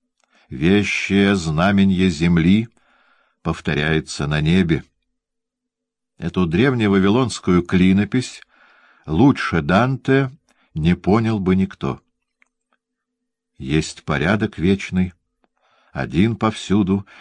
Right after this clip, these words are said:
делает он мир, подобным Богу. Высшие создания, могущество божественного след,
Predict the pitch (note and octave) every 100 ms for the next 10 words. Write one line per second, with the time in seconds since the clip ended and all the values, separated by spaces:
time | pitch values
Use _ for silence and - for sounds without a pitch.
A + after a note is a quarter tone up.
0 | - C#2 C#2+ F#2+ G2 G2 G2 F#2+ E2 F2
1 | F#2+ - _ _ _ _ - D2+ D#2 F2
2 | D#2+ E2+ D2+ D2 D#2 C#2 C#2+ _ _ _
3 | _ _ - C2+ G#2 - - G2+ G2+ -
4 | F#2+ E2+ D#2 G2+ G2 G2 G2 - _ _
5 | _ _ - E2 D#2+ A2 - - G2 -
6 | D#2+ F2+ F#2 F2+ F#2+ - F2 F#2 F2+ F2+
7 | F#2 - - C#2+ F2 G2 - -